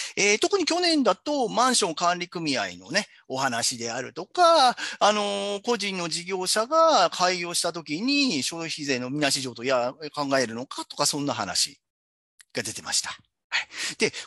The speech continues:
これはですね、実はですね、国税庁のホームページにですね、タックスアンサーとか、あの、質疑応答事例って言って、あのー、一般のね、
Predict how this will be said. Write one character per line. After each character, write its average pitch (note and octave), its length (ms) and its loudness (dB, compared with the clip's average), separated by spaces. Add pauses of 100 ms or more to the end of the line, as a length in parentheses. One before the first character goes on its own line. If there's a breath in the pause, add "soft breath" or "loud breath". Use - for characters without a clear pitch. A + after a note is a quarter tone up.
こ F4+ 160 -2
れ G4 380 0
は F#4+ 180 -2
で F#4 140 0
す - 100 2
ね、 B2 140 0
実 F3+ 300 -6
は F4 140 2
で D3+ 120 0
す G#2+ 160 -2
ね、 A2 140 -6
国 G#3+ 360 -6
税 F4+ 260 4
庁 E3 200 2
の A2 100 -4
ホ C#3 160 -4
ー D#3+ 280 2
ム - 20 -16
ペ G3+ 240 0
ー - 20 -2
ジ B2 220 -2
に F2 80 -14
で F2+ 100 -10
す G#2+ 180 -4
ね、 G3+ 160 0 (260 loud breath)
タ - 120 2
ッ - 40 -4 (120)
ク C4 140 -2
ス C#4 200 0
ア C4 120 4
ン B3 100 2
サ A#2 300 0
ー - 20 -20
と G2 120 -14
か、 B2+ 360 -2
あ G#2 160 -4
の、 G2 320 -6
質 - 300 0
疑 C#4+ 140 0
応 A#3+ 140 -4
答 G#3 220 -4
事 F#3+ 160 0
例 B2 140 0
っ - 20 -10
て - 160 -12
言 G#2 120 -6
っ - 20 -20
て、 G#3+ 260 0 (300 loud breath)
あ G#3+ 100 6
の A3+ 140 0
ー、 G3 880 -4
一 C4 100 -2
般 F4+ 120 0
の F#4 100 -6
ね、 F#4 160 -4